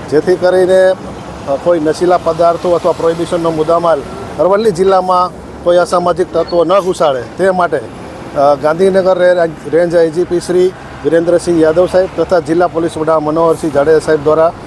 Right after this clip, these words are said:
અ, બોર્ડરના જે પોલીસ સ્ટેશનો છે અરવલ્લી જિલ્લાના,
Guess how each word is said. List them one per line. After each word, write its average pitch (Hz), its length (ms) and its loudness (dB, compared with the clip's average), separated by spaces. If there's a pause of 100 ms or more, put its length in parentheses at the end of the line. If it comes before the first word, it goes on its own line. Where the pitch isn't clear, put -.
(640)
અ, 151 180 4
બોર્ડરના 208 520 2
જે 202 160 -2
પોલીસ 185 280 -4
સ્ટેશનો 165 440 -2
છે 156 120 -2
અરવલ્લી 147 340 -2
જિલ્લાના, 147 400 0